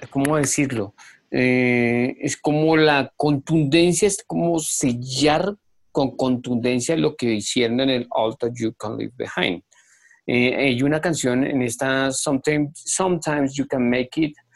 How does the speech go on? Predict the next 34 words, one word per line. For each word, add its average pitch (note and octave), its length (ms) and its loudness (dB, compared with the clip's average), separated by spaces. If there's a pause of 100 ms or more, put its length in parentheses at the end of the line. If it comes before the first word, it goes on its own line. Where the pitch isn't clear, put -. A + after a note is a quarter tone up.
(280)
On B2+ 160 -2
Your A#2+ 240 2
Own, C3+ 320 0
que C#3+ 120 -2
es G#2+ 120 -4
una B2+ 140 -2
canción A2+ 380 -6
que A2+ 180 -6
fue, B2+ 640 -4 (280)
que B2 100 -6
cuenta D3+ 420 0
la A2 140 0
parte B2+ 420 0
de C#3+ 120 0
la C#3+ 60 0
historia B2 720 -2
de A#2+ 800 -4 (540)
la A#2 160 0
relación A#2 500 0
que A#2+ 140 -4
tuvo C3 320 0
Bono C3 320 0
con C3 160 0
el A#2 100 -4
papá G2+ 360 -2
fallecido A#2 460 0
anteriormente, A2 840 -2
¿no? B2 320 -10
Como A2 220 -4
contabas, A2 480 0
Leito, C3+ 500 0 (500)
eh, - 80 -2
durante A#2 340 2
la, A2+ 520 2